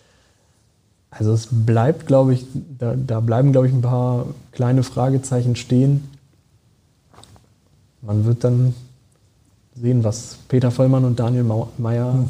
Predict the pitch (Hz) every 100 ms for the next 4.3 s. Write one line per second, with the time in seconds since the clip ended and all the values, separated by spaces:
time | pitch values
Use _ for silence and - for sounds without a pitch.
0 | - - 117 117 135 131 135 - - 139
1 | 139 127 123 143 131 135 135 127 117 156
2 | - 117 113 120 117 110 110 98 95 -
3 | 107 90 98 - 101 92 90 _ - -
4 | 110 98 107